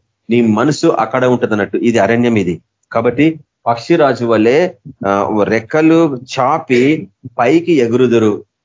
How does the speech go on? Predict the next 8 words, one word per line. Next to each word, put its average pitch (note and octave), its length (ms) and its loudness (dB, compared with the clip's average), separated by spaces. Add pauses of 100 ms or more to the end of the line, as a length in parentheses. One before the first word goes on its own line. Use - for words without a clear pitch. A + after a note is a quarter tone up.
(100)
ఇది D3 140 0
నేను C#3 560 0 (260)
అనేక D3 220 -2
పర్యాలు C3+ 380 0
చెప్పాలని C3 380 -2
ఆశపడుతుంటాం, A#2 580 -4
కానీ A2+ 140 0
నేను G#2+ 400 -2